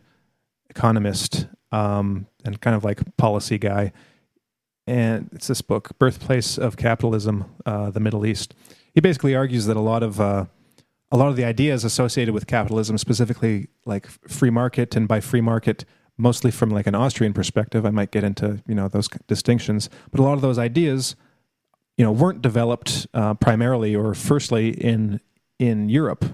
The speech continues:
you know, uh, i-, in the times that we kind of think of it,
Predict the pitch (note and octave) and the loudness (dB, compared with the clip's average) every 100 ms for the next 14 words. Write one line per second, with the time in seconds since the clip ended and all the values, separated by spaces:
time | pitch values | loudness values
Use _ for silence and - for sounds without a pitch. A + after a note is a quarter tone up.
0 | - - - G#2 G2 D#2+ - - - G#2+ | -8 -10 -6 -2 -2 -4 -8 -12 -8 -6
1 | - A#2+ A2+ B2 A#2 A2 A2 A2 G#2+ - | -2 -2 0 0 0 2 -2 -2 -2 0
2 | G#2+ - C#3 B2 G2+ - | -2 0 0 0 -2 -6